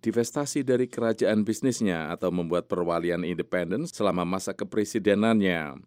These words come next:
Alih-alih, Trump mengatakan anak-anaknya akan menjalankan bisnis itu dan tidak membahasnya dengan dia. Tetapi sebagian orang mengatakan ini tidak akan cukup.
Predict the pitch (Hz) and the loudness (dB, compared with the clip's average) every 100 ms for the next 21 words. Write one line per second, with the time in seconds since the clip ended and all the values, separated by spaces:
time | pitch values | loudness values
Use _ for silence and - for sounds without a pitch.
0 | _ _ - - - 92 95 95 90 110 | _ _ -20 -20 -4 0 0 0 0 0
1 | 160 - _ 143 135 127 95 87 90 139 | -2 -10 _ -2 0 2 0 -2 -2 -2
2 | 170 180 - - 90 85 87 65 95 90 | -2 -4 -8 -8 -6 -4 -4 -4 -4 -4
3 | 87 101 95 92 95 151 156 - 143 139 | -4 -2 0 0 0 -2 -4 -4 -2 -2
4 | 82 127 - 139 156 123 90 82 71 107 | -2 -4 -4 -4 -4 -2 -2 -2 -2 -2
5 | 107 107 107 92 - 87 82 95 135 - | -2 -2 -2 -2 -2 -4 -2 -4 -4 -4
6 | 82 82 87 95 110 98 87 76 67 - | -6 -4 -4 2 4 6 4 2 -6 -16
7 | _ _ _ - 156 208 190 190 151 151 | _ _ _ -4 0 4 4 2 2 4
8 | 156 147 135 147 143 131 127 117 110 101 | 4 4 4 4 4 2 2 0 0 0
9 | 95 131 - 120 120 120 120 110 110 117 | 0 0 -2 0 0 -2 0 0 0 -2
10 | 110 131 117 87 80 | 0 -2 0 -2 -2